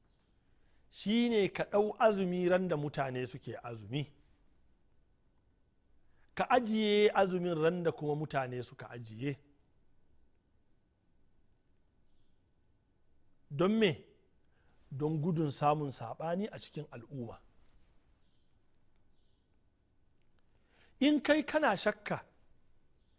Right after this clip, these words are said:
cewa wannan azumin bai cika ba, to, ka yi sallah tare da mutane, in ya so sai ka cike azuminka daga baya.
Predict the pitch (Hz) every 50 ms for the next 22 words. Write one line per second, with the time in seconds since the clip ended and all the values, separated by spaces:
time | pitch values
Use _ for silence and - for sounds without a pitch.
0 | _ _ _ _ _ _ _ _ - - 269 262 226 190 185 185 185 190 190 185
1 | 175 165 160 165 170 185 196 202 - - 233 226 196 202 180 180 190 180 160 143
2 | 135 127 120 - - - - 143 139 143 147 143 - - - - _ _ _ _
3 | - - - _ _ _ _ _ _ _ _ _ _ _ _ _ _ _ _ _
4 | _ _ _ _ _ _ _ _ _ _ _ _ _ - - 143 143 135 - -
5 | 151 180 185 - - 247 269 269 269 247 220 185 - - 170 170 170 202 226 196
6 | 196 190 208 220 - 220 214 190 190 208 220 226 226 226 226 220 226 233 - _
7 | _ _ _ _ _ _ _ _ _ _ _ _ _ _ _ _ _ _ _ _
8 | _ - 160 165 170 170 165 151 - 170 160 151 - 170 170 156 143 120 - -
9 | - - 143 131 120 - _ _ _ - 160 170 151 143 202 269 285 220 170 135
10 | 107 107 95 95 101 101 104 101 101